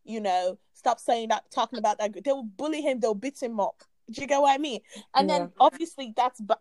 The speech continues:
Speaker 1: that's bad as well. So I'm just kind of like, "Give me a girl," because girls, we don't have that culture. Like, I feel like girls were allowed to have independent thought. Me and my friends, look at us here. We have three different, but we, we never, like, I'll never bully you for it. Like, I remember being in school, I could be like, "Yeah, I don't like, um, you know, what's it called?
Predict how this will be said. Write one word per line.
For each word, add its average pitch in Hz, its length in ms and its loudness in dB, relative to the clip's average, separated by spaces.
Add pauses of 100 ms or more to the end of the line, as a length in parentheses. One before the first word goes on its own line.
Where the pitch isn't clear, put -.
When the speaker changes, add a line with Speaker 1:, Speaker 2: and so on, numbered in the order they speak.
Speaker 1:
that's 254 220 2
bad 233 260 0
as 214 160 -10
well. 254 180 -4
So 269 140 -12
I'm 254 140 -2
just 311 160 -12 (240)
kind 285 160 -2
of 269 60 -10
like, 220 180 2
"Give 254 100 -6
me 294 80 -8
a 302 60 -8
girl," 254 140 0
because 233 280 -4
girls, 262 240 -2
we 285 80 -8
don't 294 140 -4
have 262 120 -8
that 202 140 0
culture. 214 260 -2
Like, 139 160 -4 (240)
I 196 60 0
feel 330 120 -2
like 339 120 2
girls 269 160 -2
were 240 80 -2
allowed 220 220 2
to 226 80 -14
have 208 220 -2
independent 196 600 -8
thought. 160 160 0 (260)
Me 262 200 -2
and 320 100 -2
my 294 80 2
friends, 254 340 -4 (380)
look 247 240 2
at 285 140 -2
us 226 160 6
here. - 180 0
We 202 140 -4
have 254 220 -4
three 262 120 -8
different, 233 280 -8 (120)
but 208 160 6
we, 220 180 -8 (180)
we 214 160 -4
never, 269 300 4
like, 220 300 6 (220)
I'll 208 120 4
never 254 200 -2
bully 208 280 -6
you 196 140 -10
for - 160 -4
it. 160 180 2
Like, 190 140 4
I 208 40 0
remember 262 240 -2
being 240 220 -6
in 190 80 -4
school, - 200 0
I 175 100 6
could 190 140 -10
be 196 80 -2
like, 180 180 6 (320)
"Yeah, 208 240 8
I 233 80 0
don't 254 200 -8
like, 202 300 -6 (100)
um, 180 360 -6
you 185 100 -14
know, 170 160 -8
what's 180 220 -6
it 226 80 -18
called? 156 320 -2